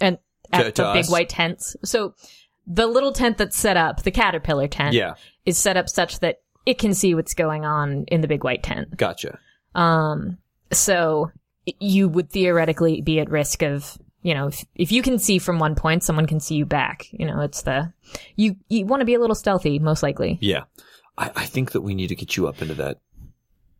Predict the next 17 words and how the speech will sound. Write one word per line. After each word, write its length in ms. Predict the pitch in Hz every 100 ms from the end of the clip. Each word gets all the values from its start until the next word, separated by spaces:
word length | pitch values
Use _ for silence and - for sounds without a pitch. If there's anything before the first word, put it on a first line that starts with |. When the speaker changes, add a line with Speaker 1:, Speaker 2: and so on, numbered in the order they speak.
| _ _ _ _
Speaker 2:
just 220 | - 95
to 60 | -
see 120 | -
what's 200 | 87 80
going 260 | - 82 82
on. 120 | 80
You 120 | 87
may 160 | 107 117
even 240 | 120 117
get 120 | 101
a 60 | 98
better 200 | 90 82
vantage 360 | 78 87 85 -
point 220 | - -
from 140 | -
up 140 | 73 -
there. 260 | 69 64